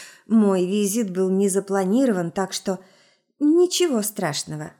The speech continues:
Злость на ситуацию медленно отпускала. «Сама виновата. Нечего было так выскакивать. Тебе помочь?» Я подошла к Тому, стараясь не смотреть в сторону любезного актёра. Он, конечно, очень воспитан, но, чувствую, историю нашей первой встречи вскоре узнают все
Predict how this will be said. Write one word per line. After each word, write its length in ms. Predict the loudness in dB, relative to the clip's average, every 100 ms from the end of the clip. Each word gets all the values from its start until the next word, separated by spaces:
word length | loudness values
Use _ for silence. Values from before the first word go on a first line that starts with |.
| -6
Злость 520 | 0 2 2 0 -4
на 220 | -2 -2
ситуацию 680 | -4 -4 0 0 0 -2 -2
медленно 420 | 0 0 0 0
отпускала. 760 | -2 -6 -10 -6 -8 -8 -10 -20 _
«Сама 420 | -8 -4 0 0
виновата. 600 | 0 0 0 -2 -4 -10 -20 _
Нечего 420 | 0 0 0 -2 -2
было 220 | 0 0
так 220 | -2 -6
выскакивать. 720 | -10 -8 -10 -10 -16 -18 -20 _
Тебе 380 | -10 -4 -2 -2
помочь?» 540 | -2 -2 0 0 -4 -14 -20 -20 _
Я 260 | -4 -2 -2
подошла 480 | -2 -2 -2 -6
к 80 | -6
Тому, 280 | -4 -2 -2
стараясь 520 | -4 -4 -4 -4 -6
не 80 | -10
смотреть 480 | -8 -8 -6 -8 -8
в 40 |
сторону 420 | -8 -4 -2 -2
любезного 600 | -4 -4 -4 -4 -6 -8
актёра. 640 | -10 -12 -14 -12 -12 -12 -16 -20 -20 -20 -18 -2
Он, 180 | -2
конечно, 480 | 0 0 0 0 -2
очень 300 | -2 -2 -2
воспитан, 640 | -2 -4 -6 -10 -8 -6
но, 140 | -4 -4
чувствую, 640 | -6 -8 -8 -10 -10 -8
историю 560 | -6 -6 -2 0 2 0
нашей 380 | -2 -2 -2 -6
первой 380 | -4 -4 -4 -6
встречи 520 | -6 -4 -2 -2 -6
вскоре 420 | -6 -4 -4 -2
узнают 440 | -4 -2 -2 -4
все 440 | -8 -10 -4 -4